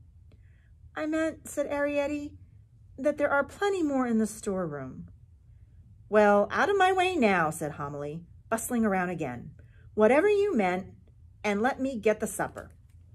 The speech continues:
Arrietty wandered through the open door into the sitting room. Ah, the fire had been lighted and the room looked bright and cozy. Homily was proud of her sitting room. The walls had been papered with scraps of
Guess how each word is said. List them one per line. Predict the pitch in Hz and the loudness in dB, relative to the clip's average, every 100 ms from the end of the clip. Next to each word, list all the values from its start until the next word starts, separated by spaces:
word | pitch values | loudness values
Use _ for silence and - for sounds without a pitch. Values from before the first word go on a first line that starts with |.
| - - - - - - - - - - - - - - - - | -20 -20 -20 -20 -20 -20 -20 -20 -20 -20 -20 -20 -20 -20 -20 -4
Arrietty | 254 269 269 247 208 | 0 2 4 4 2
wandered | 220 247 285 | 2 0 -2
through | 208 | -4
the | 170 170 | -4 -2
open | 233 294 262 | -2 -2 -4
door | 262 262 269 | 0 0 2
into | 262 202 202 | 0 -4 -4
the | 214 | -8
sitting | - 170 160 135 | -6 -8 -6 -8
room. | 135 135 123 - - - - 165 | -10 -12 -16 -20 -20 -20 -12 -6
Ah, | 165 165 160 156 147 | -2 0 0 -2 -4
the | 135 | -10
fire | - 170 190 190 | -8 -4 -2 -2
had | 165 147 | -4 -8
been | 143 147 147 | -10 -8 -4
lighted | 165 196 214 214 | -2 0 0 -2
and | 160 | -8
the | 143 | -8
room | 131 185 208 | -6 -2 -2
looked | 160 - - | -4 -10 -18
bright | - 160 208 226 214 | -12 -2 0 0 -4
and | 202 | -6
cozy. | - 165 147 131 131 - - - - - - - | -6 -8 -8 -12 -18 -20 -20 -20 -20 -20 -20 -10
Homily | - 226 285 311 | 0 2 2 -2
was | 220 170 | -4 -6
proud | - 185 190 226 | -10 -4 -2 0
of | 233 226 | -4 -6
her | 247 | -6
sitting | - 254 285 185 | -2 -4 -2 -6
room. | 143 - 160 - - - - - - | -8 -12 -16 -20 -20 -20 -20 -20 -10
The | 160 | -6
walls | 147 202 208 240 247 | 2 4 4 2 -2
had | 233 175 | -6 -6
been | 180 190 190 | -6 -6 -8
papered | - - 240 285 311 320 | -12 -8 -8 -4 -6 -6
with | 170 | -10
scraps | - - 180 226 - | -12 -8 -6 -6 -6
of | 170 | -10